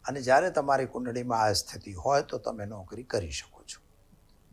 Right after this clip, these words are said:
પ્રાઇવેટ નોકરી તો મળે જ છે બેટા, પણ એની અંદર તમને લોકોને શું થાય છે, મેઇન વસ્તુ બને છે કે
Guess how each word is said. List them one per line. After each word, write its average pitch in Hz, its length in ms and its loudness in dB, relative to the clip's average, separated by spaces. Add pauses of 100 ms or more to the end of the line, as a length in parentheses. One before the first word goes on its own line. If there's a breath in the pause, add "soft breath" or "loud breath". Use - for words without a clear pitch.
(1200)
પ્રાઇવેટ 208 400 12
નોકરી 170 340 4
તો 156 140 2
મળે 135 260 8
જ 165 40 4
છે 165 140 2
બેટા, 160 260 2
પણ 147 180 0
એની 139 260 0
અંદર 139 240 -2
તમને 127 400 -4
લોકોને 123 380 -4
શું 113 240 -8
થાય 120 220 0
છે, 135 160 -2
મેઇન 120 340 -8
વસ્તુ 120 340 -8
બને 107 300 -6
છે 139 180 -6
કે 160 200 -12